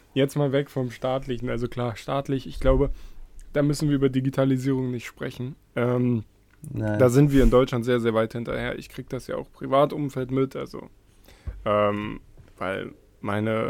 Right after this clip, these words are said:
Speaker 1: äh, Mutter ist zum Beispiel ja auch, die ist verbeamtet, das heißt, sie macht auch irgendwas für den Staat. Ähm, genau, ist jetzt egal, aber da ist Digitalisierung schon noch sehr, sehr weit weg.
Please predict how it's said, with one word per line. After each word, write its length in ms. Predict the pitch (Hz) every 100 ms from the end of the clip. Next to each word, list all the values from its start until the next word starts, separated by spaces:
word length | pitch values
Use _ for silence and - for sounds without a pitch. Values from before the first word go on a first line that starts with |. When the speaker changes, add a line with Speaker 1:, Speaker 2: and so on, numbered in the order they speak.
| 117 113
Speaker 1:
äh, 40 |
Mutter 380 | 117 127 117 110
ist 160 | 110
zum 140 | - 117
Beispiel 260 | 120 -
ja 100 | 110 -
auch, 200 | 127 -
die 80 |
ist 100 | 190
verbeamtet, 580 | - - 113 127 135 120
das 100 | -
heißt, 160 | 113 110
sie 80 | 110
macht 220 | 113 -
auch 100 | 131
irgendwas 320 | 135 113 110
für 80 | -
den 120 | 147
Staat. 340 | - 135 139 139 - - - -
Ähm, 360 | 113 104 101 107 _ - - _ _ -
genau, 380 | - 101 104 104
ist 160 | 117 -
jetzt 160 | 101
egal, 400 | - 101 104 120
aber 320 | - 104 107 101 _ - - - -
da 100 | 101
ist 240 | 117 131 -
Digitalisierung 840 | 117 113 113 110 110 127 117 110
schon 200 | - 120
noch 200 | 113 107
sehr, 340 | 101 113 113
sehr 240 | 101 101 92
weit 240 | 90 95
weg. 240 | 85 -